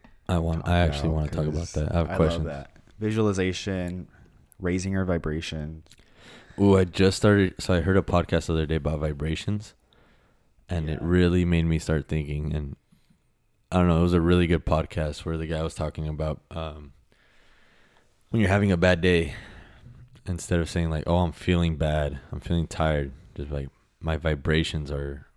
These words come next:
Speaker 1: are low.
Speaker 2: Low.
Speaker 1: My vib-, my vibrations are low." When you're feeling good and you're that, like, "My vibrations are high." And he says that's a way easier way to navigate and, uh, adjust your
Speaker 2: Mm-hmm.
Speaker 1: vibrations throughout the day instead of being like, instead of, uh, attaching it to your emotional state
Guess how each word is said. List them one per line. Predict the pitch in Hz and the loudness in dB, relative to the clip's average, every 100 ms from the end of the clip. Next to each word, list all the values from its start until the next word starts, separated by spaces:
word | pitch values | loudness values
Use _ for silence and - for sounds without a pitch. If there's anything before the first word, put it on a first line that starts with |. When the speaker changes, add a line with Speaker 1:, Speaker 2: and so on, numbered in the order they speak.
| - | -8
Speaker 1:
are | 76 | -4
low. | 76 69 | -2 -2
Speaker 2:
Low. | 69 95 87 82 85 _ _ _ _ _ | -2 -2 -4 -6 -14 _ _ _ _ _
Speaker 1:
My | 80 | -4
vib-, | 80 80 73 - | -2 -2 -4 -4
my | 80 76 | -2 -2
vibrations | - 80 71 78 - 78 | -2 -2 0 0 0 -6
are | 71 71 | -4 -4
low." | 73 73 73 - _ _ - _ | -2 -2 -2 -6 _ _ -20 _
When | - | -4
you're | 87 | -2
feeling | - 95 90 | 2 2 2
good | 82 87 87 | 2 2 4
and | 82 | 2
you're | 80 | 0
that, | 80 80 73 | -2 -2 -4
like, | 73 | -6
"My | 73 | -4
vibrations | 78 78 73 78 80 78 71 | -2 -2 -2 -2 -2 -2 -8
are | 73 | -8
high." | 71 76 73 73 - - _ - - | -6 -6 -6 -8 -14 -20 _ -20 -8
And | 82 | -6
he | |
says | - 85 | -2 0
that's | 85 - | 0 0
a | 76 | 0
way | 82 87 | 2 2
easier | - 87 85 85 | 2 -2 0 -2
way | 76 78 | 0 -2
to | 80 | -2
navigate | 76 76 78 82 85 85 | -2 -4 -4 -2 -2 -2
and, | 82 78 | -6 -6
uh, | 73 73 71 | -6 -6 -6
adjust | 78 71 - 78 78 - | -10 -6 -2 -2 -2 -8
your | 85 76 | -6 -4
Speaker 2:
Mm-hmm. | 73 | -2
Speaker 1:
vibrations | 71 78 - 80 | -2 -2 -2 -6
throughout | - 87 | -2 0
the | - | 0
day | 85 90 | 0 0
instead | - 85 80 | -2 -6 -4
of | 78 | -4
being | 76 80 | -4 -6
like, | 73 69 _ - _ - | -6 -10 _ -20 _ -10
instead | 90 101 | 0 4
of, | 107 95 | 4 6
uh, | 92 85 | 6 4
attaching | 76 85 80 98 | 2 0 0 -2
it | 85 | -2
to | - | 0
your | 82 | 0
emotional | 76 78 80 85 76 | 0 -4 -6 -8 -8
state | - - 78 | -8 -4 -2